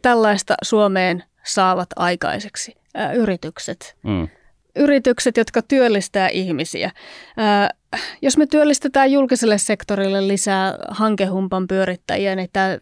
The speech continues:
Speaker 1: tää sun visio tai maalailu ei toteudu. Ää, Suomen pitää olla sellainen, että tänne on järkevää perustaa yritys.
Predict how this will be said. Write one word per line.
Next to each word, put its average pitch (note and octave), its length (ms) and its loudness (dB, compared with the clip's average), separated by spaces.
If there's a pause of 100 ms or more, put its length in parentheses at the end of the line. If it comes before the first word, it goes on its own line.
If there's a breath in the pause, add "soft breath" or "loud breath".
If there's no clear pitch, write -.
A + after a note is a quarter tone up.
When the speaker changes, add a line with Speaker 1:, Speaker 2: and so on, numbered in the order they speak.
Speaker 1:
tää F#3+ 140 -2
sun F#3 420 -6
visio F#3+ 380 -4
tai F#3 220 -6
maalailu F#3 720 -6
ei F#3 160 -4
toteudu. F#3 560 -6 (760 loud breath)
Ää, G#3+ 320 -2 (140)
Suomen C#4 340 4
pitää C#4+ 280 2
olla C4 120 4
sellainen, B3 540 2
että G#3+ 160 -2
tänne G3+ 260 0
on G3 160 -2 (100)
järkevää A#3 580 2
perustaa A#3+ 640 2
yritys. A3 640 0